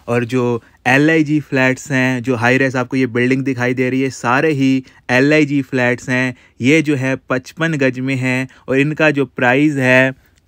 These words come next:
वो पच्चीस लाख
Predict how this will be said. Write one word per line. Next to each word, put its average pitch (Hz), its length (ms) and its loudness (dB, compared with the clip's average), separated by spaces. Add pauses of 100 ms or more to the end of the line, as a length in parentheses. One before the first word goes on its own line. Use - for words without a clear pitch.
(1200)
वो 131 200 0
पच्चीस 147 440 -2
लाख 135 520 2